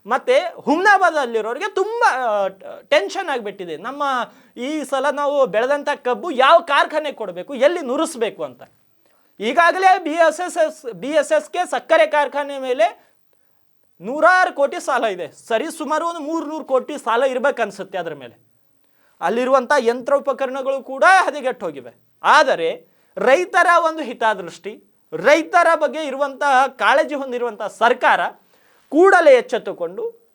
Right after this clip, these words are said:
ಒಂದು ಪರಿಹಾರವನ್ನ ಬಿಡುಗಡೆ ಮಾಡಿ, ಅದನ್ನ ಬೇರೆ ಪ್ರೈವೇಟ್ ಕಂಪನಿದವರಿಗಾದ್ರೂ ಮಾರಿ,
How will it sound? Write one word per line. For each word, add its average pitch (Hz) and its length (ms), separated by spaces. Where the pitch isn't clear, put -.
ಒಂದು 262 240
ಪರಿಹಾರವನ್ನ 320 760
ಬಿಡುಗಡೆ 196 380
ಮಾಡಿ, 165 480
ಅದನ್ನ 311 380
ಬೇರೆ 269 400
ಪ್ರೈವೇಟ್ 320 460
ಕಂಪನಿದವರಿಗಾದ್ರೂ 285 1080
ಮಾರಿ, 170 600